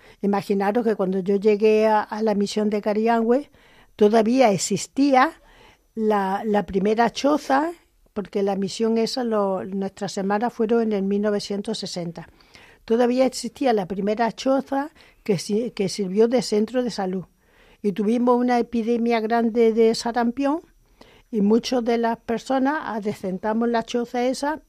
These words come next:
para que estuvieran aisladas, ¿no? Entonces, el hospital, a ver, cuatro pabellones, el de mujeres, el de niños,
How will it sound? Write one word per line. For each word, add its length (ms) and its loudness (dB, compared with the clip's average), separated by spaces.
para 320 -2
que 360 -6
estuvieran 600 -4
aisladas, 720 -6
¿no? 220 -6
Entonces, 600 0
el 100 2
hospital, 460 2
a 680 2
ver, 220 0
cuatro 360 2
pabellones, 840 -2
el 200 0
de 280 2
mujeres, 600 2
el 120 0
de 140 -2
niños, 580 2